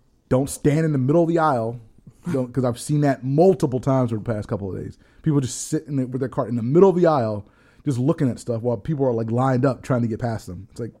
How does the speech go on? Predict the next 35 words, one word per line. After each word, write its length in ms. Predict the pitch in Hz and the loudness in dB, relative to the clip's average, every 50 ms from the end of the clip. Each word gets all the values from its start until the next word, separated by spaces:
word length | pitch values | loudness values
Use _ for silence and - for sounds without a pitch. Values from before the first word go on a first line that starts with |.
| _ _ - | _ _ -18
come 140 | - - - | -16 -16 -16
on, 60 | - | -16
people. 180 | - - - _ _ _ _ _ | -18 -20 -20 _ _ _ _ _
It's 80 | - - | -20 -20
like, 100 | - - | -18 -18
you 60 | 104 - | -18 -18
gotta 160 | - - - - | -18 -20 -20 -20
realize. 320 | - - - - - - | -20 -20 -20 -20 -14 -2
Anyhow, 380 | - 208 220 208 156 135 117 95 - _ _ - - - - - - - | 2 4 6 6 6 4 2 0 -4 _ _ -20 -20 -20 -20 -16 -6 0
you 80 | 214 | 4
don't 100 | 254 277 | 4 4
have 100 | 247 233 | 4 4
to 60 | 208 | 2
deal 80 | 262 240 | 2 2
with 100 | 143 - | 0 0
that 140 | - - - _ - _ _ _ _ _ _ _ _ - - - - | -2 -8 -16 _ -20 _ _ _ _ _ _ _ _ -20 -20 -18 -8
necessarily, 720 | 139 160 175 - - - - - - 165 120 98 85 104 - - - _ | 0 2 2 2 2 0 -2 2 4 4 4 2 0 -6 -14 -20 -16 _
because 480 | - - - - 208 147 127 131 - - - - - - - - - - - _ _ _ _ - - | -14 -6 -2 0 2 4 4 2 0 -4 -12 -20 -20 -20 -20 -20 -20 -20 -20 _ _ _ _ -4 2
in 140 | 175 190 196 | 4 4 4
some 160 | - 202 180 | 4 2 2
cases, 340 | - - 120 113 - 139 135 | 2 2 0 0 -2 -4 -6
you 80 | 147 151 | -4 -4
can 100 | 147 143 | -2 0
get 220 | 131 147 139 135 | 0 -2 -2 -2
groceries 540 | 120 139 147 151 139 - 135 135 139 143 127 | 0 2 2 2 2 0 0 0 0 0 2
and 200 | 131 123 120 - | 0 0 0 0
other 200 | 139 139 135 143 | -2 -2 0 0
food 240 | 131 - 135 135 123 | 0 0 0 -2 0
products 280 | - 127 120 120 120 - | 0 0 0 0 -2 -2
delivered 420 | 120 127 131 127 120 131 123 - | -2 -2 0 0 0 0 -2 -2
directly 520 | 120 123 117 131 135 131 - 143 135 127 123 - - | -2 0 2 2 0 0 2 0 0 0 0 -4 -10
to 200 | - - 147 147 | -6 -2 0 2
your 160 | 135 127 113 | 2 2 0
home. 380 | - - - 147 131 110 101 | 0 0 2 2 4 4 2
There's 180 | 101 101 98 - | 0 -2 -2 -4